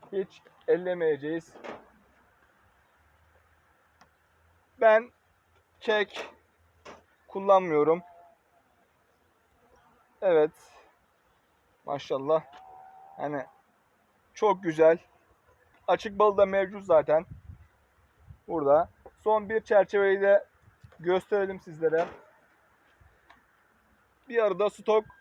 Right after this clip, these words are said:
bence böyle olmalı. Yani kışın rahat etmek istiyorsak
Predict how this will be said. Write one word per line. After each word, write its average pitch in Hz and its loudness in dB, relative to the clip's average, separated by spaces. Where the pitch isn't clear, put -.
bence 180 0
böyle 190 -4
olmalı. 175 -4
Yani 180 0
kışın 214 -2
rahat 196 8
etmek 196 -8
istiyorsak 185 0